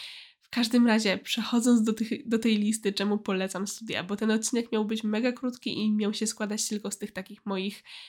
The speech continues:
wyjaśnień, czemu, czemu ja jestem osobą, która jest za tym, żeby spróbować coś studiować. Więc zacznę od czegoś, co jakby dla mnie jest największym plusem,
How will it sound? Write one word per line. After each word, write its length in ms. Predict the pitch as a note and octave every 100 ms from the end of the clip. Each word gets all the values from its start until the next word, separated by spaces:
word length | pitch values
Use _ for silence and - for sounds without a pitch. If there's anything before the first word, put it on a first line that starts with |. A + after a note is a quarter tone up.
| -
wyjaśnień, 680 | G#3+ A3+ A3 A3+ - G#3 G#3
czemu, 580 | A3 G#3 G#3 G#3+ G#3 - -
czemu 260 | B3 C4+
ja 100 | B3+
jestem 460 | A#3+ A#3+ A3 A3 A3+ - - -
osobą, 360 | A3 A3 G#3+
która 280 | A3 - F#3+
jest 140 | G3 G3+
za 80 |
tym, 180 | G#3 G#3
żeby 180 | G#3 G#3
spróbować 640 | - - F#3+ G3 E3 E3
coś 140 | E3 G3
studiować. 640 | - F#3+ E3+ - - - - - - - _ _ _ -
Więc 520 | B3 A#3+ B3+ B3 -
zacznę 460 | A3 A#3 A#3 - A3
od 160 | A3 -
czegoś, 400 | A#3+ A3 A3+ -
co 500 | - G#3+ G#3 G3+ -
jakby 400 | G#3+ A#3 G#3+ G#3
dla 160 | A#3+
mnie 160 | C4 D#4
jest 140 | D4+
największym 500 | C4 A#3+ A#3+ - A3+
plusem, 720 | A3 G3 F#3+ G#3 B3+ C#4+ D#4+